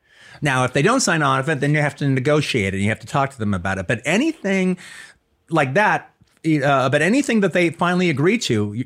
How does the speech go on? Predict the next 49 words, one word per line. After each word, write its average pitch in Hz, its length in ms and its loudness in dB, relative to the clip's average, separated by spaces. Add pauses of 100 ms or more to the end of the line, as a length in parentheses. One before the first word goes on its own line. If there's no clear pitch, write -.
you're 143 160 0
good 170 240 2
with." 85 220 -8 (1000)
So 214 140 4
then 196 140 4
I 208 100 2
took - 260 -4
a, 156 220 2
a, 147 80 2
you 147 120 -2
know, 151 60 -4
and 175 160 0
I 226 80 2
didn't 247 220 4
know 233 180 4
exactly 117 380 -2
who 113 160 2
I 113 80 2
wanted 110 320 0
to 101 80 -6
play 110 220 -2
this 101 180 -4
part 101 380 -2
or 101 60 -2
that 98 220 -2
part 101 240 -8
or 101 60 -4
this 98 160 -10
part 101 220 -10
or - 40 -8
that 98 160 -6
part. - 200 -10 (1500)
And 147 240 0
so, 151 380 2
uh, 131 360 0 (440)
you 180 120 2
know, 120 140 -4
so - 160 -2
I 208 120 0
wrote 240 200 0
a 233 60 2
giant 196 360 0
list 196 400 -2
with 160 220 -2
a 160 140 -4 (140)
ton 254 400 0
of 180 180 -2
names. 190 680 -2
<laughs> - 60 -14